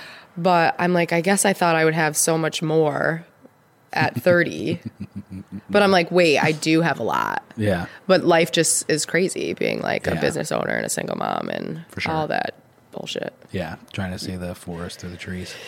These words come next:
Speaker 1: Yeah.
Speaker 2: Yeah.
Speaker 1: Yeah. So,
Speaker 2: I mean,
Speaker 1: yeah.
Speaker 2: uh, yeah, I would, you know, twenty-nine was harder than thirty because I was thinking about thirty. And
Speaker 1: Yeah.
Speaker 2: so
Speaker 1: Yeah.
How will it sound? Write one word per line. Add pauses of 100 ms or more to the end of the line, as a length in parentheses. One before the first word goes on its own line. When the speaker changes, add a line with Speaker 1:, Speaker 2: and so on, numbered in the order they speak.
(200)
Speaker 1:
Yeah. (180)
Speaker 2:
Yeah.
Speaker 1:
Yeah. (260)
So, (500)
Speaker 2:
I
mean,
Speaker 1:
yeah.
Speaker 2:
uh, (280)
yeah,
I
would,
you
know, (100)
twenty-nine
was
harder (100)
than
thirty
because
I
was
thinking
about
thirty. (440)
And
Speaker 1:
Yeah.
Speaker 2:
so
Speaker 1:
Yeah.